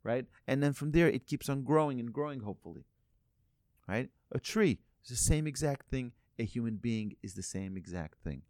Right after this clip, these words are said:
You can't say, "Oh, I see a little bit of change now. Let's go." Right? It's like you try to imagine if you try to make your child, a four-year-old child, you know,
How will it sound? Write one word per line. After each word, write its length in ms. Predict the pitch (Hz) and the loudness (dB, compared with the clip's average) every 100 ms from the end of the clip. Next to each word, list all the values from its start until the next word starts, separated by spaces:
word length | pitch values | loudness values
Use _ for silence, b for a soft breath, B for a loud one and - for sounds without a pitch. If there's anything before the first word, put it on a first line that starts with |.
| b b b - | b b b -10
You 100 | 104 - | -10 2
can't 400 | - 156 160 - | 4 4 2 -2
say, 320 | - 151 120 b b | 4 4 4 b b
"Oh, 220 | - 214 - | 8 8 8
I 100 | 135 | 8
see 200 | - 202 | 8 12
a 60 | 208 | 12
little 160 | 214 | 12
bit 100 | 208 | 12
of 80 | 196 | 10
change 380 | - 233 196 123 | 10 8 8 8
now. 160 | 117 123 | 10 12
Let's 220 | 170 - | 12 12
go." 320 | 240 214 185 b b b | 12 12 10 b b b
Right? 140 | 123 143 | 0 0
It's 140 | 151 - | 0 -2
like 120 | 170 | 2
you 140 | 185 | 2
try 240 | 156 190 190 | 4 6 8
to 60 | |
imagine 420 | 165 156 175 143 135 | 6 4 2 0 -4
if 140 | - | -4
you 80 | 113 | -8
try 220 | - 156 | -2 0
to 60 | 143 | 2
make 220 | 135 131 | 0 -2
your 80 | 113 | -4
child, 680 | - - 165 175 98 80 - _ _ _ _ _ _ _ _ _ _ | -4 -6 2 4 4 2 -8 _ _ _ _ _ _ _ _ _ _
a 20 | |
four-year-old 600 | - - 185 180 165 147 | 2 10 12 12 6 2
child, 440 | - 156 156 117 104 _ _ _ _ _ _ _ | 2 2 4 2 0 _ _ _ _ _ _ _
you 80 | 107 | 0
know, 220 | 110 107 | 4 4